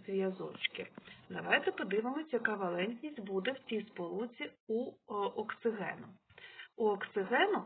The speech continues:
два зв'язочки, тобто оксиген в органічних сполуках двохвалентний, а гідроген буде мати завжди валентність один.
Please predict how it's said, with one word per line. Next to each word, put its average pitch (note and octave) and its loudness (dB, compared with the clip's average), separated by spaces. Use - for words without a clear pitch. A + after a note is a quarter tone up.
два G3 4
зв'язочки, F#3+ 0
тобто G3 0
оксиген A3 0
в G#3 -2
органічних G3 -2
сполуках F#3 -2
двохвалентний, B3+ -2
а A#3 4
гідроген B3+ 6
буде A3+ 4
мати F#3+ 2
завжди E4+ -2
валентність G#3+ -2
один. - -4